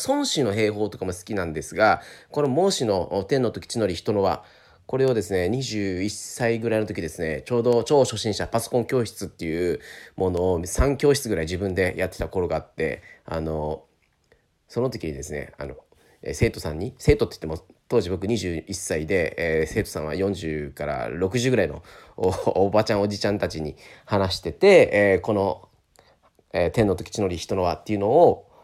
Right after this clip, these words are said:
こう、お伝えしたことがあります。これ、知ってるのと知ってないとでは動き方があります。天の時っていうのは、いわゆるタイミングですね。地の利っていうのは、もう読んで字ご-、字のごとく、地の利、あの、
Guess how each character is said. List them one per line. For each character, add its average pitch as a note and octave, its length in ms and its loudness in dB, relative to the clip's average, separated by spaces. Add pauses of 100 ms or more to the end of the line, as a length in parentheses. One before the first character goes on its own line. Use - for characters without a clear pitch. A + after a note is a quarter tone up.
(160)
こ - 220 0
う、 - 20 2
お - 40 0
伝 F2 240 0
え E2 40 0
し E2 60 -8
た E2+ 100 -6
こ - 100 -10
と E2+ 140 -6
が D#2+ 240 -6
あ C#2 60 -8
り C2 80 -12
ま C2 100 -14
す。 - 240 -18 (2000)
こ - 180 -6
れ、 F#2 260 -2 (1200)
知 - 180 -8
っ - 20 -16 (140)
て G#2+ 160 4
る G2+ 80 0
の F#2+ 100 0
と F2 180 -10
知 - 120 -10
っ - 20 -20
て G2 140 -2
な F2+ 120 -2
い F2 80 -4
と E2 120 -8
で D#2 60 -4
は D2+ 60 -4
動 F2 140 -4
き - 60 -10
方 - 220 -6
が D2+ 100 -8
あ D2+ 40 -8
り D2 80 -10
ま D2+ 120 -12
す。 - 120 -14
天 F#3 240 2
の D3 120 6
時 F2 160 -2
っ - 20 -16
て - 120 -10
い - 20 -4
う D2+ 60 -4
の D#2 40 -6
は、 - 80 -12
い F#2+ 60 -8
わ G2+ 80 2
ゆ F2 60 0
る E2 100 -8
タ A#2 160 -2
イ A#2+ 60 4
ミ A#2+ 120 0
ン A#2+ 40 -2
グ A#2 40 -2
で G2+ 60 -4
す F2 120 -8
ね。 D#2+ 140 -12
地 - 140 -4
の D3+ 100 4
利 C3+ 80 2
っ C3+ 40 -10
て A#2+ 100 -6
い - 20 -4
う D#2+ 40 -6
の D#2+ 40 -8
は、 - 80 -14 (240)
も - 300 -8
う - 80 -20
読 G#2+ 180 2
ん F#2+ 40 -2
で E2 100 -2
字 F#2 160 -6
ご-、 - 180 -4
字 F#2 160 -6
の E2+ 80 -2
ご E2 100 -4
と D#2 120 -6
く、 D#2 260 -12 (380)
地 - 160 -6
の F#2 80 -2
利、 C#2+ 120 -10 (280)
あ D#2+ 100 -8
の、 C#2+ 280 -10